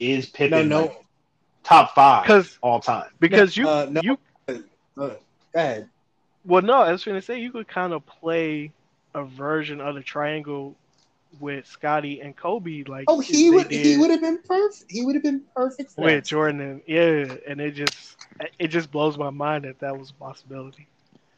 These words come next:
Speaker 1: But see, now we don't put, we'll never put, we would never in that alternate reality put Pippen over Jordan. But now
Speaker 2: No.
Speaker 1: we're talk-,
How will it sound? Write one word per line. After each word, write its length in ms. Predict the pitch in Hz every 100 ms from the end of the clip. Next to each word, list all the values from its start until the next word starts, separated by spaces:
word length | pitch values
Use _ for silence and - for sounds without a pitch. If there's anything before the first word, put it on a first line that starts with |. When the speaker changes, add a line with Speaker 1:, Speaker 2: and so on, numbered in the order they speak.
| _ _ _ -
Speaker 1:
But 140 | 151
see, 160 | - 175
now 160 | 165
we 80 | 165
don't 220 | 170 202
put, 240 | - 196 139
we'll 160 | 147
never 260 | 143 156 156
put, 320 | - 135 -
we 80 | 135
would 160 | 131
never 300 | 123 147 143
in 100 | 123 110
that 220 | 107 - -
alternate 400 | 113 113 120 101
reality 420 | 101 110 104 92 - _
put 320 | - 117 -
Pippen 340 | - 117 - 101
over 180 | 85
Jordan. 360 | 85 135 123 87 - _ _ _ -
But 100 | 117
now 200 | 156 175
Speaker 2:
No. 120 | 147
Speaker 1:
we're 60 |
talk-, 280 | 233 - -